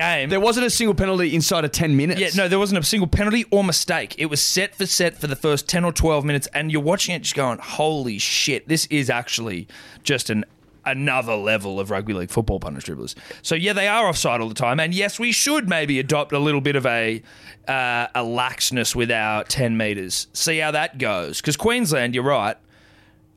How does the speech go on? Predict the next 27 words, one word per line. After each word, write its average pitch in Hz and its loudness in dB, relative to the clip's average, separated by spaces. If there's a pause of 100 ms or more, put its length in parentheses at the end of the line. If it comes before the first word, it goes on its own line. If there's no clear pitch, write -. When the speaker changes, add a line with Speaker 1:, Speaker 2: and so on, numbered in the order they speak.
(440)
Speaker 1:
I, 151 0
I 151 -2
don't 196 -2
think 170 -4
in 147 -2
the 127 -2
history 143 0
of 110 0
Origin, 131 2
Eddie, 110 2
now 110 2
I'd 113 2
have 147 -2
to 135 -2
consult 120 -2
the 113 -2
record 127 0
books. 113 -2 (120)
We'll 147 0
get 131 -2
the 123 0
interns 117 0
onto 120 2
it. 107 0
Again, 117 -2
punters, 113 -2
dribblers, 110 0